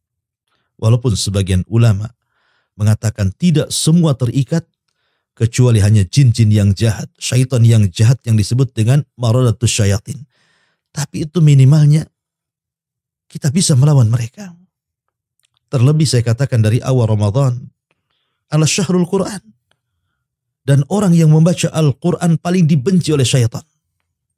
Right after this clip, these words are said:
Makanya orang ketika meruqyah, yang dibacakan apa? Al-Quran. Bahkan Nabi sallallahu alaihi wasallam mengatakan apabila Al-Quran atau surah Al-Baqarah dibaca di rumah setiap kaum muslimin, maka membuat setan lari.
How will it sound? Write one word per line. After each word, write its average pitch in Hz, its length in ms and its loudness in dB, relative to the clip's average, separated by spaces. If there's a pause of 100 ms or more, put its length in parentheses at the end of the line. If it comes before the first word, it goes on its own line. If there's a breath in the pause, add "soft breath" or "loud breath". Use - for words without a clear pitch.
Makanya 170 340 0
orang 160 240 0
ketika 123 320 -4
meruqyah, 117 640 0
yang 135 140 2
dibacakan 151 580 0
apa? - 160 -16
Al-Quran. 277 640 -8 (960)
Bahkan 156 220 -2
Nabi 147 180 4
sallallahu 123 400 0
alaihi 135 120 -4
wasallam 123 200 0
mengatakan 113 480 -4
apabila 117 400 -2
Al-Quran 120 640 -4 (420)
atau 123 220 -4
surah 175 380 -2
Al-Baqarah 131 420 0
dibaca 117 400 0
di 113 140 2
rumah 139 200 0
setiap - 600 -6
kaum 131 180 0
muslimin, 151 380 -2 (480)
maka 120 240 -4
membuat 110 440 0
setan 123 360 -2
lari. - 320 -2